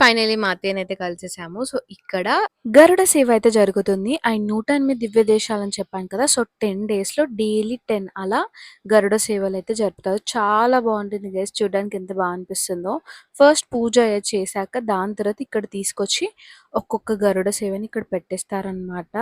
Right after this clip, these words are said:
So, అలా every day ఒక్కొక్కరు చేయిస్తారనమాట. So, ఇలా గరుడ పల్లకిని ఇలా ఆడుతూ పాడుతూ తీసుకొస్తారు. చాలా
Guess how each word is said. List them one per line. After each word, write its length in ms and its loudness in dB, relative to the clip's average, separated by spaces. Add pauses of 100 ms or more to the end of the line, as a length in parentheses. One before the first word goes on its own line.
(160)
So, 80 0 (180)
అలా 180 0 (520)
every 320 0
day 100 0 (100)
ఒక్కొక్కరు 460 -4
చేయిస్తారనమాట. 880 -4 (220)
So, 100 0 (600)
ఇలా 180 2 (100)
గరుడ 240 2 (100)
పల్లకిని 580 -2 (180)
ఇలా 140 -2 (200)
ఆడుతూ 260 0 (140)
పాడుతూ 340 0
తీసుకొస్తారు. 640 -6 (160)
చాలా 460 4